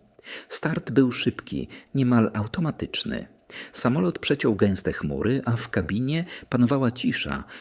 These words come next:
przerywana tylko komunikatami z kontroli. Po kilku minutach radar wskazał cel. Niezidentyfikowana maszyna poruszała się nisko, zmieniając kurs w sposób podejrzanie chaotyczny.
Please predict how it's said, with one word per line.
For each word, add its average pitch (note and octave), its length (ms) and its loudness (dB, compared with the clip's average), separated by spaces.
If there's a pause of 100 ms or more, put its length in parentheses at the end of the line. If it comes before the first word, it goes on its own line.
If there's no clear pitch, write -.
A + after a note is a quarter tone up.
(120)
przerywana B2+ 480 4
tylko A#2+ 380 2
komunikatami F2+ 840 2
z - 80 -2
kontroli. A#1+ 760 -4 (460)
Po A#2 200 6
kilku A2+ 380 0
minutach F#2 600 2
radar G2+ 540 2
wskazał D#2+ 480 -4
cel. - 400 -4 (460)
Niezidentyfikowana A2 1120 2
maszyna F#2+ 440 2
poruszała F#2+ 540 0
się D#2+ 140 -4
nisko, E2 560 0 (320)
zmieniając G2+ 680 2
kurs D2+ 440 0
w - 80 -8
sposób - 420 -2
podejrzanie D#2 580 0
chaotyczny. - 760 -6